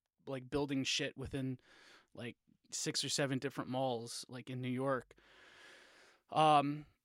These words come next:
and the one thing, it was just, like, everything, everything's, like, going more towards a high-end feel now for malls. Like, one mall I went to, dude, like, they had, like, Versace stores or Louis Vuitton stores, and it's just, like,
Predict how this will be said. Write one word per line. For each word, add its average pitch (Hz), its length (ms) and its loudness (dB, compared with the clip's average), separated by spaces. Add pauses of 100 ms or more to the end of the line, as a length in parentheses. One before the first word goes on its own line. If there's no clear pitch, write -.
(240)
and 175 100 0
the 180 60 0
one 185 220 4
thing, 226 240 4
it 196 60 4
was 156 140 2
just, 165 180 2
like, 151 200 2
everything, 214 720 4 (340)
everything's, 233 480 6
like, 190 160 6
going 165 360 8
more 156 220 6
towards 160 360 2
a 135 60 4
high-end 143 800 4 (120)
feel 151 440 2
now 165 420 6
for 160 140 0
malls. 156 500 0 (300)
Like, 135 220 0
one 160 160 4
mall 156 160 8
I 156 120 10
went 147 240 6
to, 160 140 0
dude, 156 200 4
like, 135 260 4
they 139 160 2
had, 143 220 4
like, 131 180 2
Versace 131 880 6
stores 120 640 -2
or 123 100 -4
Louis 147 300 6
Vuitton 143 480 2
stores, 117 560 0
and 127 120 0
it's 127 140 -2
just, - 180 2
like, 131 200 2